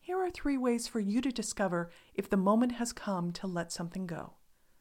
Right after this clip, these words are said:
Make it fast by taking thirty seconds to affirm, "It's all right for me to move on if any person, place, or thing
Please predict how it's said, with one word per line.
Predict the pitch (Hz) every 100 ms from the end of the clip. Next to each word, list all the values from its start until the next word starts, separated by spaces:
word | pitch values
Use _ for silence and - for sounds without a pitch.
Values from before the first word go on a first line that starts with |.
| _ _ _ _ _ -
Make | 190 226
it | 254
fast | 208 165 175 - -
by | 208
taking | - 240 247 233
thirty | 277 294 311
seconds | - 277 254 240
to | - 226
affirm, | 220 226 214 208 - _ _ _ _ -
"It's | 240
all | 269 254
right | 202 185 -
for | 208
me | 196 202
to |
move | 208 214 208
on | 175 160 - 170 - _ -
if | 190 208
any | 190
person, | 180 - 247 240 269 269
place, | - 254 247 240
or | - 254
thing | 254 208 - -